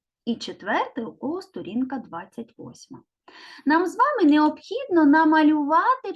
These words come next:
предмети з довкілля. В одному прямокутничку намалюйте предмет, що має прямокутну форму.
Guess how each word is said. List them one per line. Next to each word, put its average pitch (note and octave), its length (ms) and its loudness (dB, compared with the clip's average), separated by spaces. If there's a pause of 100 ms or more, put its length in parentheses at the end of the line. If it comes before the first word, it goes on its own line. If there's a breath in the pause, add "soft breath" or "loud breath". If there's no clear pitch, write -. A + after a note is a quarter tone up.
предмети C4 840 -4
з C4 100 -6
довкілля. A#3+ 1080 -4 (480 loud breath)
В A3 120 -8
одному A#4 480 -4
прямокутничку C4+ 1040 -6 (160)
намалюйте C#4+ 800 -2
предмет, C4 680 -6
що - 260 -12
має E4+ 380 -6
прямокутну C4+ 800 -8
форму. - 600 -10